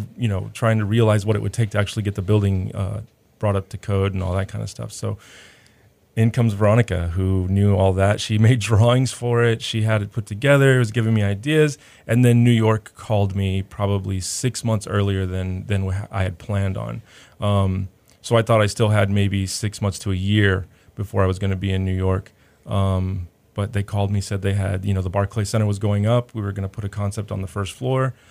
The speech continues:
um, and they needed me there immediately. So I had to walk away from that project. Um, went to Brooklyn, um, did our thing there, you know, did some consulting in the interim,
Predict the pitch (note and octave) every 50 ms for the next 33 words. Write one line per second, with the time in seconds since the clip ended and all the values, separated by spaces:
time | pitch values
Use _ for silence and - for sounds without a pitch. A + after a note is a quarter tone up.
0 | _ _ _ _ - G#2+ G#2 G#2 G2+ G2 G2 G2+ G#2 G#2 G#2 G#2 G#2+ G#2+ G#2 G2
1 | G#2 G#2 G2 G2+ G2 G2 G2 G2 G2 F#2+ G2 G2+ G2+ G#2+ G#2+ G2+ - _ _ _
2 | _ - - G2+ G2 G#2 F#2+ G2+ G2 G2+ F#2+ - - G2 F#2+ F#2 - G2+ G#2 G#2
3 | G#2 G#2 - - - - A2+ A2 A2 - _ _ _ _ _ _ _ - G2+ G#2
4 | G#2+ G#2 G2+ G2 G2 F#2+ F#2+ G2+ - _ _ _ _ _ _ _ _ _ - G#2+
5 | A2 G#2+ G#2+ - A2+ G#2 F#2+ F#2+ G#2+ A2+ A2+ - - B2 B2+ C#3+ E3+ E3+ _ _
6 | _ _ _ _ _ _ - A2+ A2 A2 G#2+ G#2+ G#2 G#2 G#2 G2+ - - _ _
7 | _ _ _ _ _ _ _ _ _ _ - - G2+ A2+ A2+ A#2 A2+ A2 - -
8 | A#2+ A2+ A2+ G#2+ G#2 A#2+ B2+ C3 C3+ C3+ C3 C3 C3 B2+ B2 A#2 G#2+ - _ _
9 | - A#2+ G#2+ G2+ G2 G2 B2 A#2+ - B2 A#2 G#2 B2 A2 G2+ - B2+ B2+ A#2+ A#2+
10 | B2+ A#2+ A#2+ A#2 A2+ A2+ A2+ B2 C3 C3 B2+ B2+ B2 B2 B2 A#2+ A#2+ A#2+ A#2+ A#2
11 | A2+